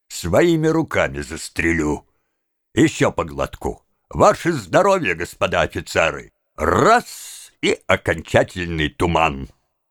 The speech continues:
Туман, господа! Николка, выпивший три бокала, бегал к себе за платком,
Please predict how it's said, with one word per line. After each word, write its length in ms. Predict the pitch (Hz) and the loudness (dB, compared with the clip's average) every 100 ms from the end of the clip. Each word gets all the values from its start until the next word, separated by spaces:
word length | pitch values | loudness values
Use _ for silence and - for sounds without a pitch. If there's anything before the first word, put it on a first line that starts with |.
| _ | _
Туман, 560 | - 226 233 233 190 98 | 0 2 2 2 0 -2
господа! 800 | 95 - - 87 87 82 82 - _ _ _ _ _ - | -4 -6 -4 -2 0 2 0 -2 _ _ _ _ _ 0
Николка, 640 | 85 240 208 202 - 143 | 4 4 4 0 0 2
выпивший 560 | 156 - 143 - 127 | 2 0 -6 -4 -4
три 200 | 131 123 | -2 0
бокала, 540 | 107 101 - - 151 127 | 0 -2 0 0 2 0
бегал 400 | 87 139 117 117 | 2 0 0 -6
к 60 | |
себе 340 | - - 104 196 | -4 -2 0 0
за 120 | 104 | 0
платком, 680 | - 90 - - 175 156 | 0 0 0 2 2 2